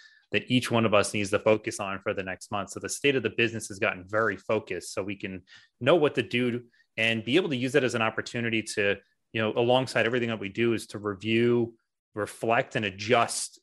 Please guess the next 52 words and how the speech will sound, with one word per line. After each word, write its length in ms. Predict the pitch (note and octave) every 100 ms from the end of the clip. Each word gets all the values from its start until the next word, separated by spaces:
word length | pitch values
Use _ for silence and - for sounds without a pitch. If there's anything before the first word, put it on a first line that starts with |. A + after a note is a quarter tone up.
| _
as 280 | G#2 G#2+ F#2+
we 180 | A2+ A2
go 380 | - A#2 A2 G#2
day 180 | A#2
by 200 | A2 G2+
day, 240 | F#2+ A2+ A2+
because 280 | G#2 - G#2+
the 100 | G#2+
last 260 | D#3 -
thing 120 | C3+
you 120 | A2 A2
wanna 200 | G#2 F#2+
do 360 | G#2+ G#2 G2 _ _ _ -
is 160 | A#2
wait 200 | A2+ C#3+
till 120 | - A2+
the 120 | A2+
end 100 | A2
of 80 | G#2
the 60 |
year 220 | G2+ A2
and 100 | G#2
say, 200 | - G#2
"Well, 300 | F#2+ G2+ G2 -
darn, 300 | G#2+ F#2+ F#2+
we 80 |
need 160 | G#2 G2+
to 80 | F#2+
change 340 | - A2 G#2+
all 240 | F#2+ F2 E2+
of 60 |
this 180 | F2+ -
stuff 240 | - F#2+ -
now," 340 | F#2+ F2 F2+ - _ _ -
uh, 140 | G2+
when 160 | G#2 G#2+
you 100 | A2
could 160 | C#3
have 140 | A#2+ A2+
made 160 | G#2+
it, 160 | G#2+ -
uh, 60 | A2
uh, 280 | G2+ G#2 G2+ -
tweaks 380 | - B2 -
and 280 | G#2+ G2 G2 A2+
adjustments 500 | A2 G#2 - G2 -
to 80 |
it 40 | F#2
a 40 |
long 200 | F#2 F#2+
time 240 | - F#2+ E2+
ago. 260 | F2+ -